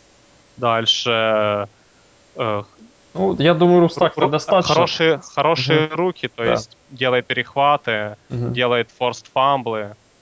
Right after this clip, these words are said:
Speaker 2: Да.
Speaker 1: То есть корнербэк очень интересный.
Speaker 2: Мгм. Я думаю, главное, да, мы пред-, представили, чтобы люди просто знали, от кого ждать главной угрозы. Они потеряли Кика Алонсо, которого ты уже
Speaker 1: Да.
Speaker 2: назвал,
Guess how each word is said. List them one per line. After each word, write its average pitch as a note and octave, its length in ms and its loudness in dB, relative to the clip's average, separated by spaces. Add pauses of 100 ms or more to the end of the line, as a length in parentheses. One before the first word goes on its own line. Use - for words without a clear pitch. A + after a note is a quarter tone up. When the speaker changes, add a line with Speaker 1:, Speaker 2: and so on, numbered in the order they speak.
Speaker 2:
Да. A#2 300 0 (1000)
Speaker 1:
То A2 100 -10
есть - 340 -14 (420)
корнербэк A#2 640 -6
очень A2+ 300 -10
интересный. A2 600 -12 (260)
Speaker 2:
Мгм. B2+ 400 2 (140)
Я C3+ 140 4
думаю, C#3 200 4
главное, C#3+ 280 4
да, C3+ 140 4
мы A#2 140 -4
пред-, B2+ 200 -4
представили, D3 520 0
чтобы B2 280 -6
люди C3+ 160 0
просто A#2+ 340 -6
знали, B2 320 0
от A2 200 0
кого B2 560 0
ждать A#2+ 340 -2
главной A#2+ 320 0
угрозы. D3+ 280 2
Они B2 120 0
потеряли B2 400 0
Кика B2 320 -2
Алонсо, D#3+ 540 0 (180)
которого A#2 340 -4
ты A2+ 120 -10
уже A#2 220 -8
Speaker 1:
Да. A#2 60 -6
Speaker 2:
назвал, A#2 500 2